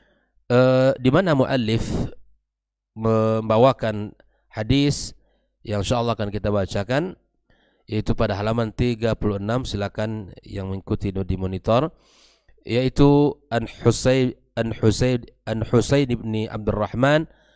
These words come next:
dari Husain ibn Abdurrahman, ya. Qala, dia berkata, ya, "Kuntu inda Sa'id ibn Jubair." Aku berada pada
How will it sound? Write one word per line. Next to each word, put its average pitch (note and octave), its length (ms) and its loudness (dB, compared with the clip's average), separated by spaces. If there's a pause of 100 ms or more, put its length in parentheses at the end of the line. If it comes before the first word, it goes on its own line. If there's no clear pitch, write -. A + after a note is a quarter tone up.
(320)
dari G#2+ 160 0
Husain B2+ 640 2
ibn G#2 400 -4
Abdurrahman, G#2+ 880 -2 (240)
ya. A2 320 -2 (400)
Qala, B2+ 480 2
dia A2+ 160 2
berkata, C3 720 2 (960)
ya, F2+ 240 -6 (480)
"Kuntu D3 800 6
inda A#2 480 2
Sa'id B2 800 0
ibn G#2+ 400 -2
Jubair." B2 400 6 (640)
Aku A2 320 0
berada B2+ 800 2
pada G#2 560 -2